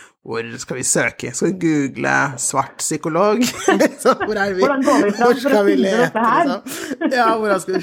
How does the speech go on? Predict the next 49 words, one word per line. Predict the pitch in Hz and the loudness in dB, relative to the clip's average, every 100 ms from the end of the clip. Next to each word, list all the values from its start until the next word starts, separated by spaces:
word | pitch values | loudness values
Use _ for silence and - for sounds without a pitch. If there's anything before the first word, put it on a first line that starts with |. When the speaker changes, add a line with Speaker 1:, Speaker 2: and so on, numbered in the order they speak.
| 202 | -2
Speaker 1:
finne | 160 156 156 | -4 -6 -6
disse | 175 - 170 | -6 -4 -4
da? | 196 - - - - | -4 -6 -20 -12 -2
<clears throat> | 247 285 254 214 151 143 175 | 0 2 2 0 -2 -6 -12
For | 156 | -6
når | 202 185 | -4 -2
du | 175 | 0
sier | 185 165 165 | -2 0 -2
at | 170 | 0
det, | 175 165 160 - | 2 2 0 0
jeg | 185 | 0
var | 180 | 0
sånn, | 175 165 | 0 -4
ja, | - | -4
finnes | - 131 135 - | -10 -8 -6 -6
det | 160 165 | -4 -6
egentlig? | 165 - 175 | -6 -10 -6
Har | 143 | -6
vi | 208 | -4
sett | - 113 - - | -6 -12 -20 -20
den? | 147 | -10
Aldri, | 123 135 254 | -10 -6 -4
liksom. | 294 277 247 233 - - - - _ | -2 0 0 -2 -8 -20 -20 -20 _
Ikke | 190 | -2
sant? | 214 247 269 | 2 2 0
Og | 208 196 | -4 0
selvfølgelig | 190 165 160 | 2 2 0
så | 165 | 0
har | 160 | 2
ikke | 170 | 2
jeg | 143 | 0
sett | 147 | -4
alle | 151 139 | -4 -4
psykologer | 131 131 135 131 | -8 -6 -6 -4
i | 135 139 143 143 | -4 -2 -2 0
verden, | 139 160 240 226 | -2 0 0 2
men | 185 185 170 151 147 | 2 0 -4 -10 -10
det | - | 0
er | 151 | 2
i | 143 | 2
hvert | 131 | -4
fall | 156 | -6
ikke | 160 156 | -6 -4
de, | 143 143 143 139 | -4 -2 -6 -4
det | 143 | -4
er | 131 | -2
ikke | - 175 | -2 2
noen | 165 139 135 | 2 0 0
som | 156 | 0